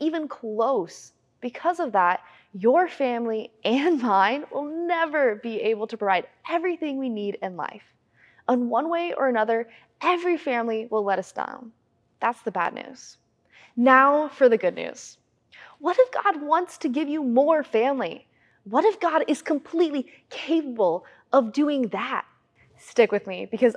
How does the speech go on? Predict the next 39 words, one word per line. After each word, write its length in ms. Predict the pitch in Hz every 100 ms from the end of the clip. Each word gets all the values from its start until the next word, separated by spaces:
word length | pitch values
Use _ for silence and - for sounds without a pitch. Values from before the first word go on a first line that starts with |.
| -
I 180 | 247 370
think 200 | 359 302
what 160 | 269 220
we're 100 | 240
talking 440 | - 202 196 277
about 180 | 277 294
today 380 | 294 302 320 311
can 160 | 262
be 140 | 226 240
a 180 | 196 - -
game 380 | 269 269 285 262
changer 540 | 247 220 196 175 185 - -
when 160 | 233 240
it 100 | 233
comes 320 | 240 233 240
to 60 | 277
the 120 | 302
way 340 | 240 208 208
we 440 | - 190 214 233 240
view 460 | 190 190 185 190 _ _
family. 560 | - 165 135 - - - _ _ _ _ _ _ _ -
When 160 | 254
it 100 | 262
comes 280 | - 320 349
to 100 | -
perfect 440 | - 240 233 269
families, 640 | - 277 269 277 277 - _ _
you 160 | 220 220
won't 280 | 285 415 -
find 260 | 339 302
one 160 | 233 220
in 60 | 214
the 80 |
Bible. 500 | 180 170 185 - 247 - _ _ _ -
The 80 | 233
families 420 | 277 320 370 330
in 80 | 294
the 80 |
Bible 460 | 269 226 233 220